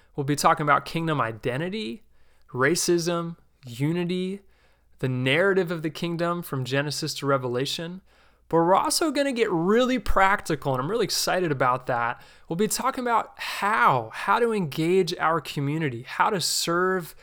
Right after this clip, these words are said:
people, and the need for, for kingdom-centered families, which the Aguayas are gonna help us out with that. And I think if twenty twenty has taught us anything,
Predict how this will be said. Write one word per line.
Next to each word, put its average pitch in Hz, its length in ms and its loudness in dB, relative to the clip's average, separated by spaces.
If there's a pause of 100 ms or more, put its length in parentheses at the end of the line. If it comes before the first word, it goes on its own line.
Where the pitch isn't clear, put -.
(240)
people, - 580 -2 (300)
and 156 160 -2
the 151 80 0
need 151 720 0 (240)
for, 156 320 2
for 143 180 -2
kingdom-centered 175 1300 -2
families, 127 720 -6
which 131 240 -4 (220)
the 143 120 0
Aguayas 135 520 6
are 131 60 -2
gonna 131 140 -4
help 131 240 -4
us - 160 -6
out 127 160 -2
with - 140 -14
that. - 280 -8 (880)
And 170 80 0
I 190 60 2
think 285 200 -2
if 208 140 0
twenty 277 340 -2
twenty 214 360 2
has 175 200 0
taught 180 240 4
us 156 200 0
anything, 135 680 -6